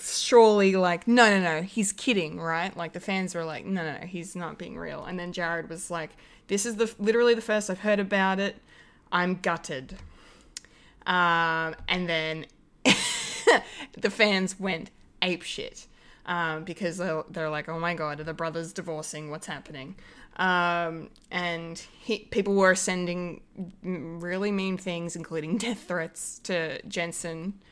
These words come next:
over this whole thing. We do not condone or support those actions whatsoever.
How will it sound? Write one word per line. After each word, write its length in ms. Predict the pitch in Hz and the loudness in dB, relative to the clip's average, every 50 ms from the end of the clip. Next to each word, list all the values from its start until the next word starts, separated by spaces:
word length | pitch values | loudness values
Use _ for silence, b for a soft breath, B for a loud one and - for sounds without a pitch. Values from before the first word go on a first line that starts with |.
| B B B - | B B B -6
over 220 | 180 175 170 170 | -4 -4 -4 -6
this 160 | 160 165 160 - | -6 -6 -6 -4
whole 240 | - 180 185 202 | -2 -2 -2 -2
thing. 500 | 202 - 233 214 208 214 226 254 285 320 320 B B B B B B B B B | -2 -4 -2 -2 0 0 0 -2 -2 -4 -6 B B B B B B B B B
We 160 | - 180 185 185 | -6 -4 -4 -2
do 120 | 185 190 | 0 4
not 440 | 220 233 226 214 - - - - - | 6 6 6 6 4 0 -6 -14 -4
condone 600 | - 220 214 196 190 185 180 180 185 185 185 175 - | 0 2 2 4 6 6 6 4 4 2 0 -2 -4
or 80 | 175 | -6
support 560 | 185 185 175 - - 180 175 165 - - - | -6 -6 -6 -4 -2 -2 -2 -2 -2 -6 -4
those 360 | 180 175 175 175 180 175 170 - | -2 -2 0 0 -2 -6 -6 -6
actions 560 | - 170 165 - - - 180 175 175 180 - - | -6 -6 -6 -6 -8 -8 -8 -8 -8 -10 -10 -12
whatsoever. 960 | 156 175 190 196 190 185 - - 185 165 160 156 151 147 156 156 170 190 | -12 -8 -6 -6 -6 -4 -4 -4 -4 -2 -2 -4 -6 -6 -6 -6 -6 -8